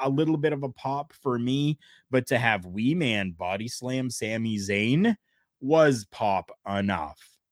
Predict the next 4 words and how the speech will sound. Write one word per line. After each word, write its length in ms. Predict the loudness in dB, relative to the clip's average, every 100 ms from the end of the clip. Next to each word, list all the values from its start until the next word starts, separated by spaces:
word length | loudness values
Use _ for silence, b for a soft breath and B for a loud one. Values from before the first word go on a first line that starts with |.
| _ -6
Okay, 600 | -4 -4 -2 2 2 0
it 140 | 0
definitely 840 | 0 0 0 -2 -4 -4 -4 -4 -10
was. 720 | -12 -8 -8 -10 -14 -14